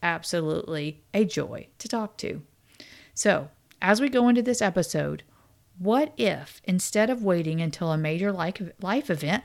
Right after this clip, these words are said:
like a divorce or a major health crisis like mine, we actually start finding ourselves, reclaiming ourselves, and releasing, unleashing the very best version of ourselves right now?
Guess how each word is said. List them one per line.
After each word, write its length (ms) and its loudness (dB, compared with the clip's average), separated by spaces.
like 220 -2
a 60 2
divorce 640 0
or 180 6
a 60 6
major 340 6
health 320 0
crisis 560 -4
like 240 -2
mine, 380 -2
we 180 -4
actually 380 -2
start 320 0
finding 460 2
ourselves, 560 -2
reclaiming 580 2
ourselves, 460 0
and 140 0
releasing, 760 2
unleashing 640 2
the 180 -4
very 320 4
best 340 -6
version 420 2
of 120 0
ourselves 840 -2
right 240 0
now? 420 -2